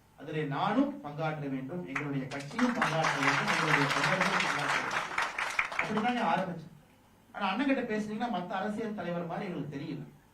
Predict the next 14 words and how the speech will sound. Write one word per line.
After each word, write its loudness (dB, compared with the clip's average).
மத்தவங்க -4
எல்லாம் -4
பாத்தீங்கன்னா -10
பேர -6
பேசுவாங்க, -8
"எனக்கு, -10
நான் -4
வந்தா -6
எனக்கு -4
என்ன -6
லாபம், -4
உங்களுக்கு -6
என்ன -8
லாபம், -8